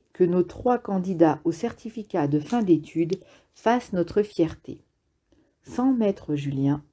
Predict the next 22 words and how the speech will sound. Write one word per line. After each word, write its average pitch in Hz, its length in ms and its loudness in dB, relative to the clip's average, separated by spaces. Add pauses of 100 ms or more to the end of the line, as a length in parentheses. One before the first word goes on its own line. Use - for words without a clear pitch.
(180)
Adrien 175 480 0
n'aurait 165 300 2
même 226 360 0
pas 214 180 -2
pensé - 380 -8
à 185 100 0
se 170 160 -8
présenter. 143 680 -6 (580)
En 170 80 -2
général, 151 680 0 (100)
au 156 80 -2
village, 147 580 -4 (480)
Seuls - 500 2
un 269 220 4 (140)
ou 180 100 -6
deux 202 460 -2
élèves 170 420 2
par 151 340 -6
an 190 120 -4
le 170 140 2
font 165 280 -8
encore. 143 460 -6